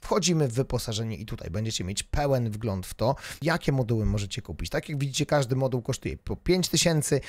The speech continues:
jeden, y, H P kosztuje sześć tysięcy, no a konfa kosztuje trzy, bo jest, y, w sumie nieużywalnym modułem i za mało daje moim zdaniem, żeby móc ją, y, sensownie używać. W momencie, kiedy macie H P,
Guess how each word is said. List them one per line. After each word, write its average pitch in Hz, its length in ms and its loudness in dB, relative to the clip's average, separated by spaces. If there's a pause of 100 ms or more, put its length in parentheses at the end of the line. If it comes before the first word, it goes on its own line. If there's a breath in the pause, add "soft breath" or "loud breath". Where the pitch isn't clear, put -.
(160 loud breath)
jeden, 107 360 0
y, 95 280 -2
H 120 140 -4
P 117 120 0
kosztuje - 360 -2
sześć 165 200 2
tysięcy, 131 400 0
no 110 120 -2
a 98 60 -2
konfa 117 380 -2
kosztuje 90 360 -6
trzy, - 340 0
bo 92 200 -4
jest, 95 380 -4
y, 80 240 -6
w - 60 -12
sumie 87 260 -4
nieużywalnym 98 560 -2
modułem 117 460 0
i 95 240 -4
za 95 140 -4
mało 82 280 -4
daje 82 260 -4
moim 82 240 -2
zdaniem, 156 340 2
żeby 120 280 -2 (100)
móc 131 380 2
ją, 92 320 -2
y, 117 80 0
sensownie 127 500 0
używać. 131 380 4
W 113 40 0
momencie, 139 280 0
kiedy 123 200 -4
macie 143 280 2
H - 140 -2
P, 117 180 2